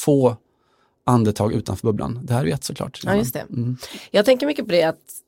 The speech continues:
Speaker 2: eh, man utgår ifrån att alla tycker att det är lika fantastiskt att få barn nummer två. Men för alla runt omkring är det, <laughs>
Speaker 1: Ja.
Speaker 2: avtar ju tyvärr entusiasmen.
Speaker 1: Färre blommor, det är
Speaker 2: Ja,
Speaker 1: tråkigt.
Speaker 2: <laughs> jag, jag, jag har inte med mig någon P S G-sparkdräkt den här gången som jag hade till det
Speaker 1: Jag vet inte
Speaker 2: första
Speaker 1: om det är ett
Speaker 2: barn.
Speaker 1: steg upp eller steg ner,
Speaker 2: <laughs>
Speaker 1: faktiskt.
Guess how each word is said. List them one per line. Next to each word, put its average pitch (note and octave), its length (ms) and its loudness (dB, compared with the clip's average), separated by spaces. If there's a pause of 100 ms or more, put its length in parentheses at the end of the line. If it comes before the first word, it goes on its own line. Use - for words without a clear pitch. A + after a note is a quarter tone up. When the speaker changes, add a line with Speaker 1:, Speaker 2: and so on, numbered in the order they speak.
(640)
Speaker 2:
eh, D#3+ 440 0 (520)
man F#3+ 220 4
utgår G#3+ 220 4
ifrån G3+ 200 2
att D#3+ 140 -2
alla D#3+ 200 0
tycker E3 180 -6
att E3+ 60 -6
det E3+ 60 -6
är - 20 -4
lika D#3+ 200 -4
fantastiskt D#3 420 -8
att D3+ 80 -6
få - 120 -6
barn C#3 320 -2 (200)
nummer E3+ 180 -4
två. - 340 -4 (120)
Men F3+ 160 0
för G3 80 -4
alla F#3 180 0
runt F#3 160 -2
omkring C#4 400 -4
är F3+ 100 0
det, - 140 -2 (280)
<laughs> A3+ 140 4 (100)
Speaker 1:
Ja. A#2+ 280 2
Speaker 2:
avtar A3+ 340 2
ju G#3+ 60 8
tyvärr G#3+ 260 4
entusiasmen. F3 640 -4 (240)
Speaker 1:
Färre C3 240 4
blommor, D3+ 420 4
det C#3 160 0
är - 20 8
Speaker 2:
Ja, C#4+ 60 8
Speaker 1:
tråkigt. D#4 200 4 (100)
Speaker 2:
<laughs> - 120 -2
jag, C4+ 160 4
jag, B3 140 4 (400)
jag B3+ 80 6
har C#4 40 8
inte C4 160 4
med B3 100 8
mig A3+ 60 6
någon G#3 120 0
P A3+ 200 2
S F#3+ 120 0
G-sparkdräkt G3+ 800 -4
den A#3 100 0
här E3+ 80 4
gången C#3+ 280 0
som F3 100 -4
jag E3+ 60 0
hade D3+ 280 -2
till D#3 280 -6
det D#3+ 80 -6
Speaker 1:
Jag - 80 -6
vet - 100 -2
inte C#3 60 8
Speaker 2:
första E3 160 4
Speaker 1:
om - 60 6
det F3+ 60 8
är E3+ 40 6
ett D3+ 60 4
Speaker 2:
barn. D3+ 60 0
Speaker 1:
steg C3+ 240 4
upp - 260 -2
eller E3+ 120 6
steg B2 220 2
ner, C3 260 4
Speaker 2:
<laughs> A#2+ 80 -8
Speaker 1:
faktiskt. A#2 420 2